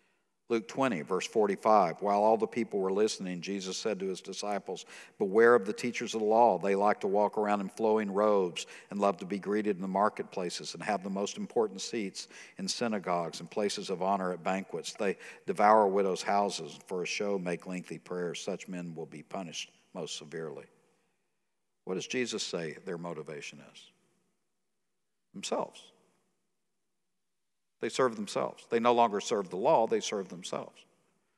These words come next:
They, they no longer serve the Lord, they serve themselves. They no longer serve the community, especially even the helpless. They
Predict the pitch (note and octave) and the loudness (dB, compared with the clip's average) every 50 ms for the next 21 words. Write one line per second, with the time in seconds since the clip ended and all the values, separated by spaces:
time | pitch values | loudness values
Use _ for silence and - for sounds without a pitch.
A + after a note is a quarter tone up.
0 | _ _ _ _ _ _ _ _ _ _ _ _ _ _ - A#2+ A#2 A#2 A#2 B2 | _ _ _ _ _ _ _ _ _ _ _ _ _ _ 2 2 2 2 2 2
1 | A#2+ A#2 A2 A#2+ A#2 A2+ A2+ A2+ A2+ A2 G2 G2+ - G2+ - B2+ A#2 A2+ A2 G2+ | 2 4 6 6 6 8 6 6 4 4 2 0 0 2 4 6 6 6 6 4
2 | - - - - - - _ _ _ _ _ _ _ _ _ _ _ _ _ _ | 2 -4 -16 -20 -20 -20 _ _ _ _ _ _ _ _ _ _ _ _ _ _
3 | _ _ _ _ _ _ _ _ - C3 A#2+ G#2+ G2 A#2 E3 G#3+ G3+ G2+ C#2+ G#1 | _ _ _ _ _ _ _ _ -10 -6 -2 2 4 6 6 6 6 2 0 -4
4 | - - - - - - _ - - G#2 F#2 - - B2+ A2+ G#2 F2+ G2 E2+ - | -8 -14 -20 -20 -20 -20 _ -6 -4 -4 -4 0 2 2 2 2 0 -4 -10 -6
5 | - - D#2+ - - - - - - - - _ _ _ _ _ _ _ _ _ | -4 -4 -4 -4 -4 -8 -14 -18 -20 -20 -20 _ _ _ _ _ _ _ _ _
6 | _ _ _ _ _ _ _ _ _ _ _ _ _ _ _ - B2+ B2+ C3+ C#3 | _ _ _ _ _ _ _ _ _ _ _ _ _ _ _ -2 2 4 6 6
7 | C#3+ C#3 C#3 C#3 B2 C3+ B2+ - D#3 C#3+ C3+ C3+ A#2+ A2+ A#2 B2+ B2 - - C#3 | 8 8 6 4 4 2 2 4 6 6 6 6 4 0 -2 -2 -2 -2 -4 -2
8 | C#3 D3+ G3 C4 D#4+ B3+ E3+ G2 C#2+ A#1+ - - _ _ _ _ _ _ _ _ | 0 2 2 2 2 0 0 -2 -2 -4 -8 -14 _ _ _ _ _ _ _ _
9 | _ _ _ _ _ _ _ _ _ _ _ _ _ _ _ _ _ _ _ _ | _ _ _ _ _ _ _ _ _ _ _ _ _ _ _ _ _ _ _ _
10 | _ _ - - - D3+ C#3+ C3+ - D3 C#3 C3 B2+ A#2+ B2+ A#2 A2 - F#3 G#3+ | _ _ -10 0 4 6 6 6 6 4 4 4 4 2 0 0 4 6 6 6
11 | A3+ - - D#2 - - - - G#2+ G#2+ G#2 G2 | 6 6 0 -6 -6 -6 -6 -4 -2 -2 -2 -2